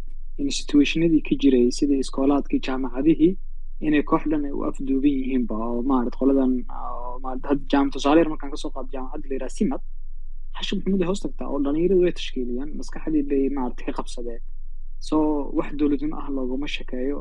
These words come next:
looma, maaragtay, lama dhaho. Only waxa waaye, wax la yiraahdo sheeko la dhaho, anagaa iskale, saas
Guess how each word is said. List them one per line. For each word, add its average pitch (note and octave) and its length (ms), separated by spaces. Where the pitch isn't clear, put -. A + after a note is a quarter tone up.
looma, C#3 540
maaragtay, C3+ 440
lama C#3 220
dhaho. B2+ 340
Only D#3 260
waxa D3+ 200
waaye, C#3 300
wax D3 160
la C#3 80
yiraahdo C3 240
sheeko C#3+ 200
la C#3+ 120
dhaho, B2 280
anagaa C3+ 320
iskale, C3 340
saas C#3 220